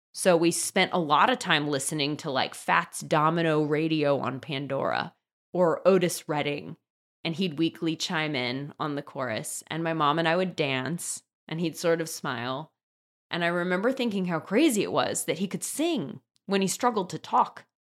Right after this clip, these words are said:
and how this, uh, nostalgic taste in music that he had seemed so appropriate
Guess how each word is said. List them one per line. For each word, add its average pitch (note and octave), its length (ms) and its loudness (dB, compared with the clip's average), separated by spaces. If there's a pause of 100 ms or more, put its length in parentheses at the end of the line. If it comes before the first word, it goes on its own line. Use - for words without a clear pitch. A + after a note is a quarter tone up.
(600)
and F#3 160 0
how F#3+ 200 2
this, F3+ 420 -2 (360)
uh, C#3+ 500 0 (200)
nostalgic F#3+ 800 0
taste G3+ 380 0
in E3 140 0
music G3 360 2
that D3+ 120 2
he D3+ 80 0
had C#3+ 280 2
seemed F3 280 0
so D#3+ 360 2
appropriate F3 800 2